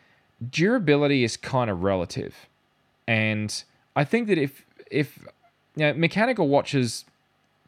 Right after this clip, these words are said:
people are always gonna have a soft spot for 'em, you know. There's a quaintness about them. There's a hu-, maybe a humanness about them. I don't know. Is some sentimental value simply because they've been around for a long time?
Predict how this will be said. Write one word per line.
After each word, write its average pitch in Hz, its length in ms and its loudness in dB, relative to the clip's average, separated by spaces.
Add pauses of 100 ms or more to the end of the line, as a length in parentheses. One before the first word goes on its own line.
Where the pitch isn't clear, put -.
people 233 220 0
are - 20 4
always 160 180 4
gonna 127 140 0
have 104 80 2
a 98 60 -6
soft - 260 0
spot - 320 -6 (500)
for 78 280 -4
'em, 58 160 -12 (480)
you 98 80 -4
know. 90 260 -4 (480)
There's 185 140 2
a 185 60 -2
quaintness 143 500 2
about 135 420 2
them. 131 400 0
There's 113 300 2
a 92 360 2 (340)
hu-, - 220 -14
maybe 131 340 2
a 107 40 0
humanness 143 800 -4
about 131 400 -2
them. 156 220 -4
I 151 80 -2
don't 165 100 0
know. 107 300 -2 (100)
Is - 300 -8
some 156 240 0
sentimental 139 580 -2
value 123 380 0
simply 123 240 -4
because 117 240 -4
they've 110 100 -2
been 117 80 -4
around 113 380 -2
for 113 80 -6
a 104 60 0
long 110 200 -2
time? 117 480 -4